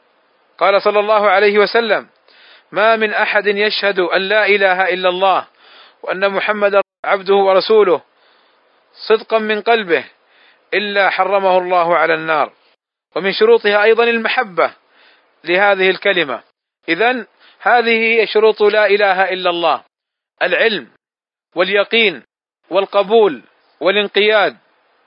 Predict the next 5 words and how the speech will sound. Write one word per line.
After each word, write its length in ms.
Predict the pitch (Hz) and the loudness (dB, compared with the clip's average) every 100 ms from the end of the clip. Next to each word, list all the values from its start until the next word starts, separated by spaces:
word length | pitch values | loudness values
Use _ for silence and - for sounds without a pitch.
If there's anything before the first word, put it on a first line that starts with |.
| _ _ - | _ _ -2
والإخلاص 960 | 180 190 - 190 202 160 - - - _ _ _ _ _ _ _ | -2 0 -4 0 0 0 -4 -14 -18 _ _ _ _ _ _ _
والصدق 500 | 175 175 - 220 - _ _ _ _ _ _ _ _ - | -4 -2 -2 -2 -4 _ _ _ _ _ _ _ _ -4
والمحبة. 720 | 185 185 170 196 143 120 95 _ _ _ _ _ _ _ _ - | -4 -4 -4 -4 -4 -6 -6 _ _ _ _ _ _ _ _ -6
وبعضهم 600 | 175 190 226 214 220 214 | 0 0 2 2 2 2
يزيد 460 | 208 190 240 262 | 0 2 2 0